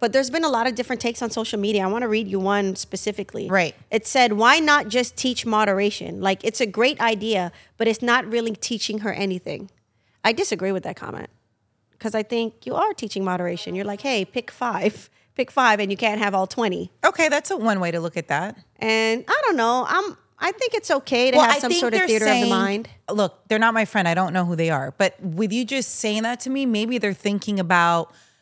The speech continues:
Speaker 2: the idea of it sounding like rewards and punishment. Now, we have an amazing conversation in the future planned out
Speaker 1: Mm-hmm.
Speaker 2: with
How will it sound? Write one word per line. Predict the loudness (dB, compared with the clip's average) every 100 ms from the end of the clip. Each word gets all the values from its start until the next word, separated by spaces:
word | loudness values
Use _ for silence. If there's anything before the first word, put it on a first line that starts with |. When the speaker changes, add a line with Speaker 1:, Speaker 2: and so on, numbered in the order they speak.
| _ _
Speaker 2:
the | 0 2 4
idea | 0 -2 -2 0 2 2
of | 0 -4
it | -4 -2
sounding | -2 0 0 -2 -4 -2
like | -2 -2
rewards | -4 -4 0 0 0 -4
and | -8 -8
punishment. | -6 -6 -6 -10 -10 -10 -12 -18 _
Now, | 0 2 4 2 -2 -8 -20 -20 _ _ _ _ _ _ _ _
we | 0 2 4
have | 4 4 4
an | 0 -2
amazing | 0 -2 -2 -2 -4
conversation | -2 -2 -2 -4 -4 -4 -6
in | -6
the | -6
future | -6 -6 -4 -4 -4
planned | -4 -2 2 2
out | 4 4 2 -2 -4
Speaker 1:
Mm-hmm. | 2
Speaker 2:
with | 2 4 2 -2